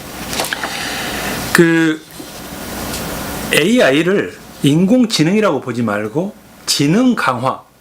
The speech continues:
우리의 지능을 강화시켜준다라는 도구로 본다면 서로가 경쟁자가 아니고 서로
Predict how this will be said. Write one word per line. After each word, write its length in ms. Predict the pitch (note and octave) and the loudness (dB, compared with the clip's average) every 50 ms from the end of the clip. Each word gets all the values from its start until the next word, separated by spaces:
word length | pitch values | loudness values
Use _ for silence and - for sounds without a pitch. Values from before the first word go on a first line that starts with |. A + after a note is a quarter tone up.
| _ _ - | _ _ -10
우리의 280 | C3+ C3 D3+ D#3 C#3+ C#3+ | -2 0 0 0 0 -2
지능을 560 | - - C#3+ C3+ E3 G3 A3 A3 A#3 B3+ B3 | -2 0 2 2 4 4 4 4 2 2 0
강화시켜준다라는 880 | - - B2+ B2 C3+ C#3 C3+ - - D#3 - A#2 G#2+ G#2 G2+ - - - - - - - - - - - - - - - - - - - - - - - - - D3+ B2+ B2+ C3+ B2+ B2 A2+ G#2+ - | -2 -4 -4 -2 -2 -4 -4 -4 -6 -6 -6 -4 -4 -4 -4 -6 -6 -14 -20 -20 -20 -20 -20 -20 -20 -20 -18 -18 -18 -16 -16 -16 -14 -14 -14 -12 -12 -8 2 2 4 4 4 2 2 2 0 0 -2
도구로 400 | - - E3 G3+ G3 A#3+ G#3 E3 | 4 4 4 4 6 4 2 2
본다면 500 | - A2 A2 G#2+ G#2 A2+ D#3+ F#3+ C#3+ F#2+ - - - - - - - - - - - - - - - - - - - - - - - - - - - - - - | 2 0 0 0 2 2 0 0 0 -4 -8 -16 -20 -20 -20 -20 -20 -20 -20 -18 -16 -16 -14 -14 -14 -12 -12 -12 -12 -12 -12 -10 -10 -8 -8 -6 -4 -4 -2 -2
서로가 560 | - - A#3 A#3 A3+ G#3 G#3 G#3 G#3+ G#3+ A3 - - - - - - - - - - - - - - - - - - | 2 4 4 4 4 2 2 2 2 0 -6 -12 -18 -20 -18 -16 -16 -16 -14 -14 -12 -12 -12 -10 -8 -8 -6 -2 2
경쟁자가 680 | - C#3+ D3 D#3 D3+ F3 F3 E3+ D#3 E3 C3+ C3+ B2+ A2 | 4 4 4 4 4 2 2 2 2 2 2 2 0 0
아니고 380 | G#2 A2 A#2 B2+ E3+ G3+ G#3+ - - - - - - - - - - | 0 0 0 2 0 0 -2 -8 -20 -20 -20 -20 -20 -20 -20 -18 -10
서로 380 | - - - F#3+ G3 G#3 G#3 | -2 2 2 4 4 2 -2